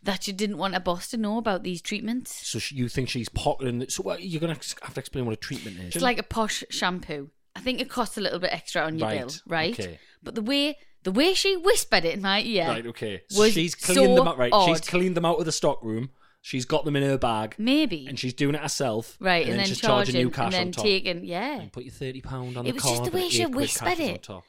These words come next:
Speaker 1: There was no need to whisper. There was hardly
Speaker 2: Mm.
Speaker 1: anyone there. It was literally in my ear. I was like,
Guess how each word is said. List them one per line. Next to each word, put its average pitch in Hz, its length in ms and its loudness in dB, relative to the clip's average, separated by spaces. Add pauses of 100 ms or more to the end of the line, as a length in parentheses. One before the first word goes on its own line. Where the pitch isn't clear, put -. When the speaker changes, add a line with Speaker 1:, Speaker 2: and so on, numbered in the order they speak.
Speaker 1:
There 202 100 -4
was 220 100 0
no 277 320 4
need 254 220 4
to 262 80 -2
whisper. 240 480 -2 (120)
There 196 100 -10
was 196 100 -6
hardly 262 240 0
Speaker 2:
Mm. - 20 2
Speaker 1:
anyone 285 280 2
there. 196 240 2
It - 280 -14
was 190 100 -6
literally 262 280 -2
in 226 80 0
my 214 60 -2
ear. 240 180 0
I 190 40 -2
was 165 140 -6
like, 160 160 -4